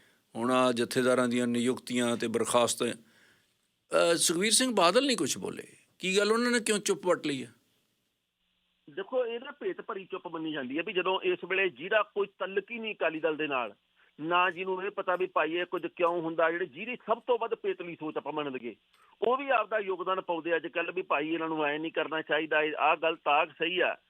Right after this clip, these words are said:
Speaker 2: ਪਰ ਸੁਖਬੀਰ ਸਿੰਘ ਬਾਦਲ ਜੀ ਨੂੰ ਸਵੇਰ ਤੋਂ ਲੈ ਕੇ ਰਾਤ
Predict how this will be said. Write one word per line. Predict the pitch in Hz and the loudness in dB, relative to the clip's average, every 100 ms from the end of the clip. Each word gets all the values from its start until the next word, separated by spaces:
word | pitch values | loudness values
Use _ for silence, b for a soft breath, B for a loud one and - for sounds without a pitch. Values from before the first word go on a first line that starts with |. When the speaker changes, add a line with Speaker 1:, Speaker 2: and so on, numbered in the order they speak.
| b b b | b b b
Speaker 2:
ਪਰ | 247 254 | 0 0
ਸੁਖਬੀਰ | 233 175 175 214 | -2 -6 -6 -6
ਸਿੰਘ | 220 262 262 | -8 -8 -2
ਬਾਦਲ | 190 190 220 | 0 0 -4
ਜੀ | 156 214 | -8 -10
ਨੂੰ | 240 | -10
ਸਵੇਰ | - 175 170 175 | -8 -4 -2 -2
ਤੋਂ | - 226 | 0 0
ਲੈ | 185 160 | 2 0
ਕੇ | - 208 | -2 -4
ਰਾਤ | 156 127 135 | -2 2 2